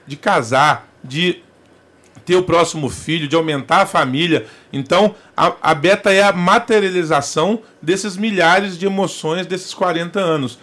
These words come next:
que pararam de caber em uma logomarca e precisavam de uma personificação.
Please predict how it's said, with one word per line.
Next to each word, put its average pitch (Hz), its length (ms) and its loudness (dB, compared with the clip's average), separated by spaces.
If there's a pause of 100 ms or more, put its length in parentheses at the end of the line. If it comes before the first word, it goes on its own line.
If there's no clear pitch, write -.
(160)
que 180 280 -2 (440)
pararam 175 400 6
de 180 80 -2
caber 160 400 4
em 170 40 0
uma 165 140 2
logomarca 160 680 2
e - 20 -6
precisavam 160 760 -2
de 151 100 -4
uma 156 160 -2
personificação. 143 960 -8